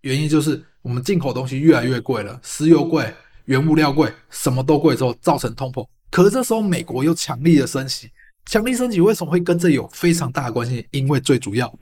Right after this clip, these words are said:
我买的东西很多都是以美元计价，如果是进口大于出口国家，你就完蛋了。因为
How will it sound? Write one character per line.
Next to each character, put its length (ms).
我 160
买 320
的 100
东 140
西 260
很 300
多 180
都 160
是 180
以 140
美 360
元 260
计 200
价， 300
如 120
果 160
是 220
进 180
口 300
大 160
于 80
出 200
口 180
国 140
家， 300
你 180
就 140
完 300
蛋 300
了。 200
因 140
为 180